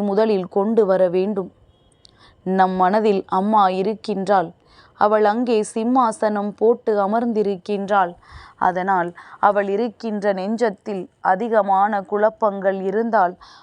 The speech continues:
அவள் அங்கிருந்து சென்று விடுவாள் என்பதனை முதலில் நீ தெளிவுபடுத்திக் கொள்.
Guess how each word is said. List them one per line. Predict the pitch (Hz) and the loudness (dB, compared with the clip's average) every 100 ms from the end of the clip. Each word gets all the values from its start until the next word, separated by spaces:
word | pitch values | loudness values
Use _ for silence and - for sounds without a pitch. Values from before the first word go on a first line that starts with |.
| - | -2
அவள் | 202 214 208 | 0 2 2
அங்கிருந்து | 208 208 208 233 254 226 | 0 -2 -4 -2 -2 -4
சென்று | - 233 254 262 | -2 -2 0 -2
விடுவாள் | 226 208 208 214 180 160 - 190 | -4 -2 2 2 2 -4 -12 -8
என்பதனை | 196 190 180 190 175 | -2 -2 -2 -4 -10
முதலில் | - 190 214 214 180 | -10 -8 -6 -6 -6
நீ | 190 175 - | -8 -10 -10
தெளிவுபடுத்திக் | 190 214 208 185 180 208 - 180 - | -8 -6 -6 -4 -6 -8 -12 -14 -8
கொள். | 190 | -8